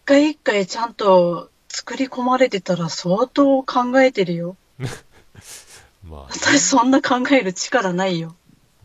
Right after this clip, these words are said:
Speaker 2: まあでも、だから、自分が真面目に言ってても周りが爆笑してるってことよね。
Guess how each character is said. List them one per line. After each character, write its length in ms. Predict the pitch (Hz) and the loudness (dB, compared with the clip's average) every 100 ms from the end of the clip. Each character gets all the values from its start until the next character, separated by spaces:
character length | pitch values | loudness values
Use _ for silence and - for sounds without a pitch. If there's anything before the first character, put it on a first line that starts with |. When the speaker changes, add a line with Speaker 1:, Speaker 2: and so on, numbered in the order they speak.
| 85 | -20
Speaker 2:
ま 100 | 82 | -18
あ 40 | |
で 60 | 87 | -18
も、 200 | 85 87 | -18 -16
だ 140 | 107 | -12
か 80 | 123 | -8
ら、 1400 | 120 113 107 104 101 98 98 98 95 95 98 98 95 101 | -6 -6 -6 -8 -10 -10 -10 -12 -12 -12 -12 -14 -16 -20
自 200 | 101 107 | -18 -16
分 340 | 113 131 135 135 | -14 -14 -14 -14
が 340 | 139 139 131 _ _ _ _ _ _ _ _ - | -12 -10 -12 _ _ _ _ _ _ _ _ -16
真 200 | 123 123 | -10 -10
面 80 | 123 | -8
目 120 | 135 | -10
に 60 | 135 | -10
言 80 | 127 | -12
っ 40 | |
て 120 | - | -12
て 80 | 123 | -10
も 100 | 123 | -10
周 200 | 110 104 | -8 -8
り 60 | 107 | -8
が 80 | 90 | -10
爆 220 | 90 - | -12 -12
笑 120 | 98 | -16
し 80 | - | -14
て 80 | 92 | -16
る 80 | |
っ 20 | 98 | -16
て 120 | 76 | -18
こ 80 | 69 | -18
と 100 | 69 | -20
よ 80 | |
ね。 160 | 82 | -20